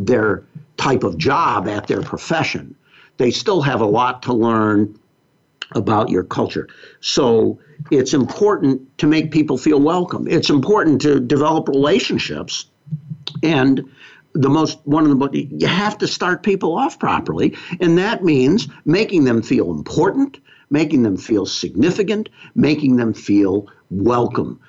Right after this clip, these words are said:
Suppose you had a foreign exchange student coming to your home for the first time. You know, how would you, how would you treat them? You know, so you, you put yourself in the shoes of the person who's joining,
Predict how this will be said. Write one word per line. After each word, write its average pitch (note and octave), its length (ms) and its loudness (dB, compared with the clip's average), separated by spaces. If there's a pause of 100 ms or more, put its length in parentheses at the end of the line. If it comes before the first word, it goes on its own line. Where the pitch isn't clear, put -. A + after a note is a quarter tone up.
Suppose C#3 680 0
you A2+ 420 0
had G#2 400 0
a G2+ 180 -2
foreign A2+ 340 2
exchange G#2+ 520 2
student E2+ 400 0 (300)
coming C#3 300 4
to A2+ 100 2
your F2+ 140 0
home G2+ 320 2
for E2+ 160 -4
the D#2 80 -10
first - 320 -8
time. - 280 -10 (360)
You G#2+ 80 2
know, E2+ 220 -2 (140)
how A2+ 360 0
would G#2+ 300 2
you, F#2+ 420 2 (280)
how G2+ 220 0
would G2 140 4
you F#2 120 2
treat G2+ 300 0
them? - 180 -8 (240)
You A#2 120 2
know, G#2 120 2
so - 160 0
you, G#2+ 160 4
you A2+ 200 2
put E3 240 0
yourself A#2+ 460 0
in A2+ 120 2
the G2 60 4
shoes A#2+ 800 2
of F#2 460 -4 (360)
the G2+ 80 0
person A2 460 0
who's D#2+ 300 -2
joining, A2 720 2